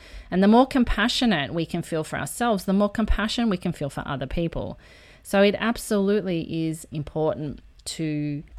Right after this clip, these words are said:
start building self-compassion. But what does that actually feel like to care for yourself? Do you know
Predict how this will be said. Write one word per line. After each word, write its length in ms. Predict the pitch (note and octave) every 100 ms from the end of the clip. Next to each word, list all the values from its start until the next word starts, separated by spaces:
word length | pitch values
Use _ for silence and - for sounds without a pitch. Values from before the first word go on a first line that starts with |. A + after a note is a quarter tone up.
| -
start 960 | - - - - E3 D#3+ C#3 D#3 - - -
building 500 | E3 D#3+ D3 C3 C#3+ -
self-compassion. 840 | - - C3 - C3+ - C#3 - - - - -
But 120 | - A3
what 160 | B3
does 160 | C4+ C4
that 100 | A#3+
actually 360 | F3+ - F#3+
feel 580 | F#3 - F#3 F#3 F3+ E3+
like 440 | C#3+ - - - -
to 100 | D#3+
care 260 | - D3+
for 120 | - -
yourself? 640 | - - - - - - -
Do 120 | D3
you 120 | F3+
know 280 | F#3 G3+ C#4+